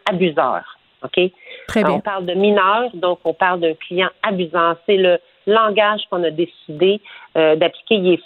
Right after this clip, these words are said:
Speaker 1: fort, mais il faut qu'il soit fort.
Speaker 2: Mm.
Speaker 1: OK ? Euh, on a essayé de, de,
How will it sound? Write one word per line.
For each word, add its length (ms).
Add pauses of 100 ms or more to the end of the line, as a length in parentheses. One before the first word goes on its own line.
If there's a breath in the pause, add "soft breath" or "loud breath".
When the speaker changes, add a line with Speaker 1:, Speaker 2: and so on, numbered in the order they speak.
Speaker 1:
fort, 360
mais 240
il 80 (140)
faut 160
qu'il 260
soit 240
fort. 240
Speaker 2:
Mm. 140
Speaker 1:
OK ? 160
Euh, 760 (120)
on 140
a 40
essayé 400
de, 260
de, 320